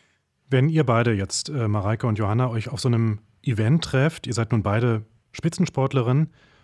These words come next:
teils gewesen, teils aktiv, ist das irgendein besonderes Verhältnis, das man ganz automatisch hat, einfach weil man Erinnerungen teilt oder Erlebnisse teilt, die andere nicht gemacht haben? Also geht ihr da auf, in einem anderen Vertrauensverhältnis aufeinander zu?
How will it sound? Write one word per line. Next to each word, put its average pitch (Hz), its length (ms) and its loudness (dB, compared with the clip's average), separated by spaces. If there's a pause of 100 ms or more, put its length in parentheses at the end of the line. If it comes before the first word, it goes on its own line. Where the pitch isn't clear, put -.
(160)
teils 104 260 -4
gewesen, 120 380 0
teils 107 280 -2
aktiv, 139 520 -4 (1040)
ist - 160 -2
das 151 100 0
irgendein 165 300 2
besonderes 131 360 4
Verhältnis, 113 480 0
das - 220 -2
man 110 360 0 (220)
ganz 139 180 2
automatisch 107 540 0
hat, 95 140 -4
einfach 110 200 -2
weil 110 100 2
man 113 120 4
Erinnerungen 123 480 2
teilt 113 420 0
oder 113 140 -4
Erlebnisse 113 500 -2
teilt, 107 300 -2
die 123 80 -4
andere 110 300 0
nicht 117 240 0
gemacht 87 340 -6
haben? 82 160 -12
Also 92 160 -8
geht 117 180 -2
ihr 143 60 -2
da 120 120 0
auf, 110 220 -4
in 117 80 2
einem 113 120 -2
anderen 135 400 2
Vertrauensverhältnis 117 1080 -2
aufeinander 104 460 -2
zu? 98 280 -8